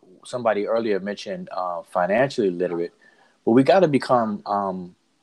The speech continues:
s-, le-, uh, literate in the basics of law,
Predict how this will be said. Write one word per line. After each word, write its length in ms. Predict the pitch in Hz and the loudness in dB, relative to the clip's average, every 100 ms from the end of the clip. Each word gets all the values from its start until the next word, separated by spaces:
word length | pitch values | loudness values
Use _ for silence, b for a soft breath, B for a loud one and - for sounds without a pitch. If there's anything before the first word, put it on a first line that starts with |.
| - b b b b _ _ _ | -20 b b b b _ _ _
s-, 220 | - - - | -12 -12 -10
le-, 680 | 90 113 151 165 - 135 107 | -2 4 6 4 -2 -2 4
uh, 360 | 113 107 101 98 | 6 6 6 4
literate 480 | 87 131 160 147 | 4 4 6 4
in 220 | - 113 104 | 0 -4 -2
the 60 | |
basics 520 | 90 123 139 131 - | 2 2 4 0 -2
of 140 | 92 85 | -4 -4
law, 580 | 90 117 131 131 139 | 4 6 6 2 -4